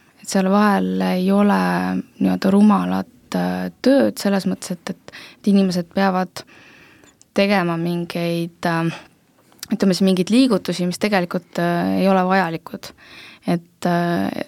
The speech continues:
et see on minu jaoks, äh, nii-öelda tark tööstus,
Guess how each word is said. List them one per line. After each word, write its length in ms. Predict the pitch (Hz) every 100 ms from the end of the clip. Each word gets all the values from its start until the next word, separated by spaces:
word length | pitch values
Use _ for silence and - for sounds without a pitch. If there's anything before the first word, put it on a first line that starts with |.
| -
et 100 | -
see 160 | - 202
on 80 |
minu 140 | 196 190
jaoks, 400 | 180 185 - -
äh, 300 | 185 175 175 185
nii-öelda 300 | 165 165 -
tark 260 | 190 202 -
tööstus, 440 | 190 185 - 190